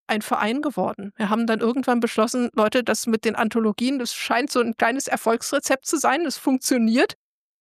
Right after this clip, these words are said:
Vielleicht sollten wir das Ganze auch mit einem Verein auf eine rechtliche Basis stellen“, denn sonst haben immer die einzelnen Herausgebenden selbst sich darum gekümmert und haben teilweise auch ein bisschen Geld halt reingesteckt, äh, für Merchandising, für Werbematerial und so weiter.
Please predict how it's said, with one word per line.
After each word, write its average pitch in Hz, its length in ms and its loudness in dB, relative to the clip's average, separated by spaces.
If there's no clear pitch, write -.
Vielleicht 247 400 2
sollten 240 340 0
wir 262 80 -4
das 254 180 -2
Ganze 240 400 -2
auch 233 240 0
mit - 320 -4
einem 233 240 0
Verein 269 460 0
auf 233 220 -4
eine 208 240 -2
rechtliche 214 440 -4
Basis 202 440 0
stellen“, 214 420 0
denn 233 300 2
sonst 226 400 0
haben 247 180 -2
immer 240 260 2
die - 180 -4
einzelnen 233 440 0
Herausgebenden 226 880 0
selbst 240 420 2
sich 226 140 -4
darum 214 340 0
gekümmert 269 720 2
und 226 380 0
haben 240 180 -2
teilweise 220 500 0
auch 226 100 -2
ein 214 60 -4
bisschen 214 340 -2
Geld 226 280 2
halt 277 260 0
reingesteckt, 262 880 -2
äh, 220 240 0
für 196 440 0
Merchandising, 214 1040 0
für 208 220 -2
Werbematerial 214 920 2
und 220 140 -6
so 220 120 -6
weiter. 202 300 0